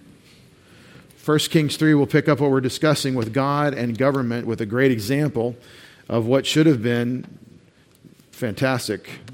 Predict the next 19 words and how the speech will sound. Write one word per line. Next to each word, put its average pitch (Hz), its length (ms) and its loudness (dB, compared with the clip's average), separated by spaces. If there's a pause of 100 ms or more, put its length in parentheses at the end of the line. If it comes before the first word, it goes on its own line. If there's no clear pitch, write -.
government 113 460 -4
and 101 160 -10
what 101 180 -4
was, 113 560 -2 (100)
uh, 92 280 -6 (4000)
a 104 80 -6
raging 113 580 -2
tragedy. 107 640 -4
It's - 120 -10
Shakespearean 120 1000 0 (920)
in 120 160 -4
First 113 320 -4
Kings, 113 480 -6
the, 90 300 -4 (3500)
the 131 100 0
hero 139 480 4
set 131 360 0
up 135 220 0
with - 360 -8